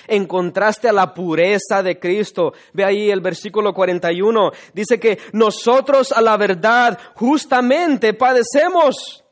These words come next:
porque recibimos lo que merecieron nuestros hechos.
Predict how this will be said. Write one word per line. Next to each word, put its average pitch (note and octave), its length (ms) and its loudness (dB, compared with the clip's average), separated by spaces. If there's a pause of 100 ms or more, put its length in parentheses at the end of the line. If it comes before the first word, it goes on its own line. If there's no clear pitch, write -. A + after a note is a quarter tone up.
(260)
porque B3+ 300 2
recibimos C#4 1040 0 (160)
lo B3 180 2
que B3+ 120 2
merecieron B3+ 680 2
nuestros A3+ 440 0
hechos. A#3+ 420 0